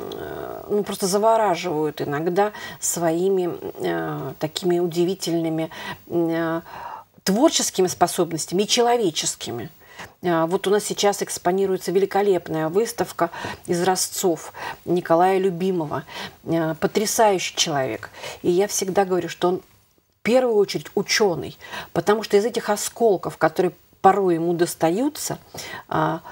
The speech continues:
нужно сложить изразцы, да не просто изразцы, а сложить именно такие изразцы, какие они и были, по тем же технологиям все это сделать и показать миру. Это удивительно.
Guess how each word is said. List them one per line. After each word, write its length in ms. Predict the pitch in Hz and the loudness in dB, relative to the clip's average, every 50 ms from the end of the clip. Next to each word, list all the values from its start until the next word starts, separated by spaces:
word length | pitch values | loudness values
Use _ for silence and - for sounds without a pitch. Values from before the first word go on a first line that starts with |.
| - - - | -20 -10 -2
нужно 380 | - 185 208 220 196 180 185 180 | 0 0 0 0 0 -2 -2 -2
сложить 640 | 175 - - 185 170 175 170 175 196 233 208 - - - | -2 0 0 2 2 2 2 0 -2 -2 -4 -4 -4 -4
изразцы, 800 | 196 165 165 165 165 170 - - - - - - 277 277 220 - - - - - - - | -2 0 2 0 0 0 0 -2 -4 -2 -2 0 0 0 -2 -6 -10 -18 -20 -14 -6 -2
да 140 | 165 175 | 4 4
не 140 | 185 190 185 | 4 4 4
просто 420 | 180 - 208 226 254 - - - 240 | 2 4 4 4 2 2 0 0 0
изразцы, 540 | 208 190 196 196 202 - - - - 165 - - | 2 2 2 0 0 -2 -4 -2 -2 -2 0 -2
а 80 | 160 | -6
сложить 360 | 156 - 180 185 180 175 - - | -4 0 0 -2 -2 -2 -6 -2
именно 200 | 208 202 202 190 | 0 2 2 2
такие 360 | 170 180 175 170 - 226 240 | 2 2 0 0 0 -2 -2
изразцы, 360 | 214 185 190 180 - - - 180 | 0 0 -2 -2 -4 -4 -6 -4
какие 320 | - 170 156 - 185 165 | -4 -4 -2 0 0 0
они 340 | 160 160 160 170 175 175 175 | 0 -2 -2 -2 -2 -2 -2
и 20 | 175 | -2
были, 500 | 175 170 208 262 294 302 240 156 - - - - - - - - | -2 0 2 4 4 4 2 0 -2 -4 -8 -20 -20 -12 -2 2
по 100 | - 254 | 2 2
тем 300 | 254 - - 262 240 214 | 2 2 0 2 2 0
же 100 | 165 165 | -2 -4
технологиям 920 | 151 - 175 - - 170 165 165 160 185 240 294 269 214 196 165 135 - - - - - - - - | -6 -8 -6 -4 -2 0 0 2 6 6 6 6 4 2 2 2 0 0 -6 -14 -16 -18 -18 -14 -10
все 220 | - - - 233 | -4 2 2 2
это 200 | 202 208 - 160 | 2 4 0 -2
сделать 640 | 156 160 165 160 151 196 247 277 262 185 151 - - - - - - - _ _ _ _ _ _ - | -2 -2 -4 -2 0 2 2 2 2 0 -2 -4 -10 -18 -20 -20 -20 -20 _ _ _ _ _ _ -4
и 60 | 196 | -2
показать 520 | - 196 196 - 190 185 208 214 - - | 0 0 2 2 2 2 2 -2 -2 0
миру. 360 | 185 175 165 156 151 139 131 - _ _ _ _ _ - | 0 2 2 0 -2 -6 -8 -10 _ _ _ _ _ 2
Это 240 | 208 226 - - 190 | 2 4 4 2 0
удивительно. 720 | 185 165 151 160 151 143 - - - - 139 127 107 - | 0 0 0 -2 -2 -2 -4 -6 -6 -4 -4 -4 -4 -6